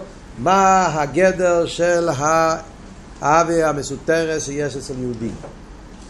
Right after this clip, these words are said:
הוא הסביר שהאובס היו מרכבה, ובגלל שהיו מרכבה זה עניין של מהוס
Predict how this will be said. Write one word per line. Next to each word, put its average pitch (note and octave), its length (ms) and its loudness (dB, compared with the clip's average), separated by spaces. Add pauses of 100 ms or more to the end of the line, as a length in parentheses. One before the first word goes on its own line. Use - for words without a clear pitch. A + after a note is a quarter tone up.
(180)
הוא A2+ 100 -6
הסביר F3 480 4
שהאובס E3+ 880 0
היו C#3 200 -4
מרכבה, E3+ 560 0 (680)
ובגלל C#3 380 2
שהיו D3+ 240 0
מרכבה D#3+ 680 2
זה C3+ 140 -6
עניין D3 280 -4
של C#3 100 -6
מהוס C3+ 720 -2